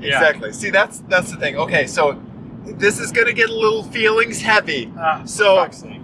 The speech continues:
Speaker 2: so trigger warning! Trigger, trigger warning!
Speaker 1: And I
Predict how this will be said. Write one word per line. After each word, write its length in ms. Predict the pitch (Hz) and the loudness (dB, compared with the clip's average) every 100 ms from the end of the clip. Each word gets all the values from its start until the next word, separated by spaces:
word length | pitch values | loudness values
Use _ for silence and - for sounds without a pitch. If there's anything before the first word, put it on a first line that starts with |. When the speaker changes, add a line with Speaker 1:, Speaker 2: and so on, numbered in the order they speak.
| - | -8
Speaker 2:
so 280 | - 208 202 | 0 2 2
trigger 580 | - 349 370 370 381 | 2 4 6 8 6
warning! 760 | 359 359 349 349 339 330 285 180 - - - - | 6 4 4 4 4 0 0 -6 -8 -14 -16 -2
Trigger, 400 | 285 330 330 - | 4 4 4 0
trigger 360 | - 269 294 269 | 2 2 4 2
warning! 640 | 262 247 240 233 226 208 - | 4 2 4 4 2 0 0
Speaker 1:
And 100 | 220 | 4
I 200 | 226 220 | 4 4